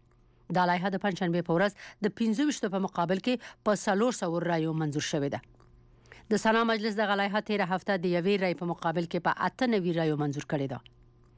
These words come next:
سپینه ماڼۍ ویلي دي چې جمهور رئیس اوباما چې د ویتو کولو ګواښ یې کړی و، اوس وایي چې دغه لایحه به لاسلیک کړي.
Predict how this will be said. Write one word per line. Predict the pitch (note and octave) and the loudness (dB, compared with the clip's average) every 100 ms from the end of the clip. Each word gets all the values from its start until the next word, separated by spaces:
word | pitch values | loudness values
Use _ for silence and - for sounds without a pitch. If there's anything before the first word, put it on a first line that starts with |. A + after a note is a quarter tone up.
| - - - | -20 -16 -4
سپینه | - A3+ A3 | 0 4 4
ماڼۍ | A3+ A#3+ | 4 2
ویلي | A#3 A#3+ A#3+ | 2 0 0
دي | A#3 | 0
چې | A#3 A3+ - - A3 | -2 -2 -6 -4 0
جمهور | G#3 A3 A3 | 2 2 2
رئیس | G#3 G3+ | 2 0
اوباما | F#3+ G#3+ G#3+ | 0 2 0
چې | G#3+ F#3+ | -2 -4
د | F#3 | -2
ویتو | F#3+ F#3 E3 | -2 -2 -2
کولو | F3+ F#3+ F3+ D#3 | 0 0 0 2
ګواښ | F#3+ E3 E3 | 0 0 -4
یې | - | -2
کړی | G3+ A#3 | 0 2
و، | A#3+ - - - - | 0 -4 -12 -14 -2
اوس | A3 A#3 | 0 0
وایي | A#3 A3+ A3 | 0 -2 0
چې | A#3 A3 _ - F3+ | -2 -4 _ -4 0
دغه | E3 E3 | 0 0
لایحه | D#3 D#3+ F#3 | 0 0 0
به | A#3+ | 0
لاسلیک | - A3+ D3 | 0 -2 -4
کړي. | - | -6